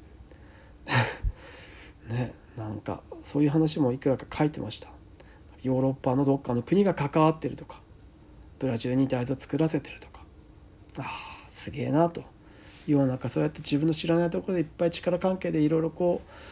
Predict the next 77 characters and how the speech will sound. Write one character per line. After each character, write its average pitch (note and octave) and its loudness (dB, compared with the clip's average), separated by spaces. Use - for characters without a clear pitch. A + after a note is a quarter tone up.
う - -4
動 F#3 8
い G3+ 6
て F3+ 2
る D#3+ 6
ん D#3 8
だ D#3 4
な F#3 4
っ F#3 -2
て - -2
い F3+ 4
う E3+ 6
の D#3 4
が、 E3 2
こ C3+ 0
う - -8
も C#3+ 2
の D#3+ 4
す E3+ -8
ご A3 2
く - -14
こ C3+ -2
う - -8
感 C#3+ 2
じ D3 4
ら D3 4
れ D3 4
る D#3 0
内 D3+ 2
容 D3+ 4
で、 D#3 0
め D#3 6
ち F#3 2
ゃ - -2
く - -2
ち - 0
ゃ A3 4
面 G#3+ 6
白 A3 6
か F3+ 8
っ D#3+ 8
た C#3+ 2
で C3 2
す。 - -6
ま F#3 2
だ F3 8
途 - -2
中、 F3+ 0
う - -2
ん D3+ 0
と D#3 -2
ね、 D3 4
も F3+ 4
う、 G3+ 2
も A#3 8
う - 0
三 G3 4
分 G3+ 2
の G#3+ 4
一 G3 -4
か - 4
四 D3+ 8
分 D3+ 6
の D3 6
一 D3 0
ぐ C#3+ 4
ら C3 4
い - -2
残 C3 0
っ - 0
て - -8
る A#2 -4
ん G#2+ -4
で G2+ -10
す - -16
け B2+ -4
ど、 B2 -2